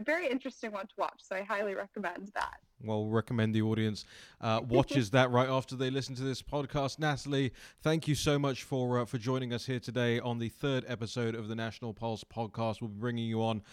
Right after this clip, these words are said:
Speaker 2: uh, more and more now that we have all the technology hooked up, and the audience should also know, uh, I have more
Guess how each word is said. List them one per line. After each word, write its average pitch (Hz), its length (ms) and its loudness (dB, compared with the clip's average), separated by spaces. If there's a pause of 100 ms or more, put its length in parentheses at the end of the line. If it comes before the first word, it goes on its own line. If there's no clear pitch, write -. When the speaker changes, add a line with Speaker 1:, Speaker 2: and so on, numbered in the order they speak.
(240)
Speaker 2:
uh, 117 220 2
more 147 200 6
and 147 60 4
more 151 140 8
now 160 220 8
that 160 80 2
we 147 100 6
have 143 220 4
all 147 100 2
the 131 80 0
technology 143 640 -2
hooked 135 220 0
up, 139 160 2
and 190 240 4
the 175 100 0
audience 185 380 4
should 165 180 -2
also 170 380 2
know, 143 480 6 (340)
uh, 127 220 2
I 131 100 2
have 131 400 0
more 143 580 6